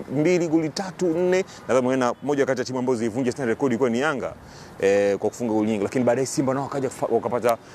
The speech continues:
hiyo kufunga goli nyingi. So mwisho wa siku, one of the thing ambayo pia ikaweza kuweka msukumo ni hilo goli sasa la, la mama. Unaona? Ukiacha hivyo, kwenye sekta hii hii ya sports, kwenye, unaweza kuona, eh, wanariadha nao, eh,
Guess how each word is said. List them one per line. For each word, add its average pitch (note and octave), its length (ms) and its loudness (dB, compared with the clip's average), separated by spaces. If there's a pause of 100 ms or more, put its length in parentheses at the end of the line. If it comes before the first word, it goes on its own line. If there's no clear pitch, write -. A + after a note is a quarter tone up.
(120)
hiyo C#3+ 160 4
kufunga B2 260 -4
goli G#2+ 180 0
nyingi. F#2+ 240 -4
So D#3 160 2
mwisho G#3 320 0
wa D3 80 0
siku, - 360 -6 (460)
one A3 160 2
of F3+ 80 -2
the D3+ 100 2
thing D#3 260 -2
ambayo A#2 420 2 (380)
pia C#3 160 4
ikaweza A#2+ 340 -2
kuweka A#2+ 240 0
msukumo G#2+ 360 -2 (100)
ni G2 120 0
hilo G#2+ 420 4
goli G2+ 340 2
sasa F#2 320 -8 (600)
la, - 80 -4 (120)
la E2 100 -2
mama. E2+ 260 0 (540)
Unaona? F2+ 260 -2 (320)
Ukiacha F#3 360 2
hivyo, F#3 440 0
kwenye A#2 180 -2
sekta A#2+ 360 -2
hii D#3 180 0
hii B2 180 0
ya F#2+ 60 2
sports, C3 460 0
kwenye, F2 280 -4
unaweza G2+ 360 0
kuona, G#2 480 0 (120)
eh, G2 220 2
wanariadha G#2+ 640 0 (100)
nao, G2+ 440 0 (440)
eh, F2+ 320 -2